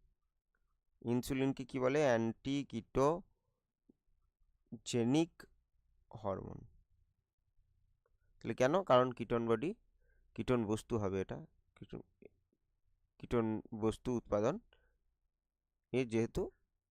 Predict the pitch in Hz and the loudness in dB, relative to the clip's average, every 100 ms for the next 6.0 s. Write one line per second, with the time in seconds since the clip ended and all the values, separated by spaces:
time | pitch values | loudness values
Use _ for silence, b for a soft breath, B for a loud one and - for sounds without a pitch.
0 | - 110 117 139 113 123 127 113 117 113 | -12 2 6 6 6 2 2 2 2 4
1 | 110 123 135 104 - 151 226 _ _ _ | 2 2 2 0 -2 -4 -6 _ _ _
2 | _ _ - 113 120 110 117 170 - - | _ _ -6 0 2 4 2 2 -4 -20
3 | _ _ _ - - 95 95 113 _ _ | _ _ _ -12 -10 -10 -14 -18 _ _
4 | _ _ _ _ _ _ _ _ _ _ | _ _ _ _ _ _ _ _ _ _
5 | _ - 123 139 165 160 165 123 101 | _ -2 2 2 2 0 0 -2 -4